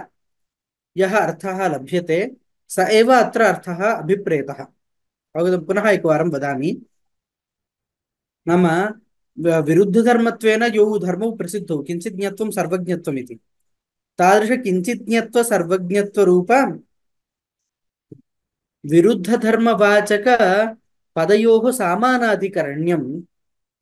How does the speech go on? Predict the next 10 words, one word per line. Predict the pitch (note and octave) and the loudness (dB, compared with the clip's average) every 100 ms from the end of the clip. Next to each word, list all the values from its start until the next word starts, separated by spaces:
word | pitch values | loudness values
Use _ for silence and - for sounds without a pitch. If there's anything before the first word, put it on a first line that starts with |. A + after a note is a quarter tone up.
| _ _ _ _ _ _ _ F3 | _ _ _ _ _ _ _ -2
यद्वर्तते, | F#3 D#3 D#3+ D#3+ F#3+ A3 | 0 2 0 0 -2 0
तादृशसामानाधिकरण्यमेव | A3 G3+ G3 G3+ G#3+ G3 F#3 G#3 A3 G#3+ G3+ G3+ G3 G3 G3 F#3+ G3+ | 2 2 2 -2 -4 -4 -2 -2 0 0 0 -2 -2 -2 -4 -4 -4
कारणं | A3 F#3 G3+ G#3 F3 | 0 2 4 0 -4
खलु। | E3 B2+ B2+ _ _ _ _ _ _ _ _ | -6 -8 -14 _ _ _ _ _ _ _ _
तादृश, | E3+ F3+ G#3 A#3 A#3+ | 4 4 4 2 2
अ, | F#3+ F3 G#3+ G#3 F3+ F3 E3+ E3 D#3+ D#3 D#3 D#3 _ _ _ _ - | 4 6 4 2 0 2 2 2 2 2 0 -2 _ _ _ _ -6
तादृशपदजन्यत्वरूप-, | F#3+ G#3+ A3+ A3 A#3+ A#3+ G3+ G#3+ A3+ A3+ A3+ A3 A3 G#3+ A3 A3 A#3 - - | 0 0 0 -4 -2 0 0 0 0 0 -2 -4 -2 -2 -2 -4 -6 -8 -6
अ, | |
उम्, | D#3+ D#3 D#3+ E3 C#3+ _ - | -2 -2 -2 -8 -10 _ -10
उम्, | D3+ C#3 B2+ | -8 -6 -8